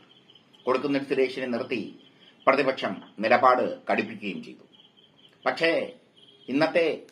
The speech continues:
സ്പീക്കർ തെരഞ്ഞെടുപ്പിൽ ശ്രദ്ധേയമായത് ഒരാളുടെ അസാന്നിധ്യമാണ്, ശശി തരൂരിന്റെ അസാന്നിധ്യം. പാർലമെന്റിൽ നടത്തിയ വികസന പ്രവർത്തനങ്ങൾ പറഞ്ഞാണ് ശശി തരൂർ തിരുവനന്തപുരത്ത് നിന്ന് ജയിച്ചു പോയത്. രാജീവ് ചന്ദ്രശേഖറുമായുള്ള ടൈറ്റ്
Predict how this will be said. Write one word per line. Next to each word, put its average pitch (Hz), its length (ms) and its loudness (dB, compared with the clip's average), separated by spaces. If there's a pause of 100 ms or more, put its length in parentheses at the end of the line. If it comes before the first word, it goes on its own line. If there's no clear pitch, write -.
(280)
സ്പീക്കർ 151 360 0
തെരഞ്ഞെടുപ്പിൽ 143 600 -2 (340)
ശ്രദ്ധേയമായത് 127 880 0 (180)
ഒരാളുടെ 127 600 4 (180)
അസാന്നിധ്യമാണ്, 110 680 0 (880)
ശശി 175 360 0
തരൂരിന്റെ 123 560 2 (220)
അസാന്നിധ്യം. 107 560 -2 (880)
പാർലമെന്റിൽ 160 520 4
നടത്തിയ 151 320 -2
വികസന 151 400 -2
പ്രവർത്തനങ്ങൾ 147 640 -2 (140)
പറഞ്ഞാണ് 139 580 0 (200)
ശശി 143 220 -4
തരൂർ 127 400 0 (120)
തിരുവനന്തപുരത്ത് 131 640 0
നിന്ന് 87 360 -10
ജയിച്ചു 117 300 -4
പോയത്. 78 300 -14 (500)
രാജീവ് 143 360 4
ചന്ദ്രശേഖറുമായുള്ള 139 1120 -2
ടൈറ്റ് 139 400 2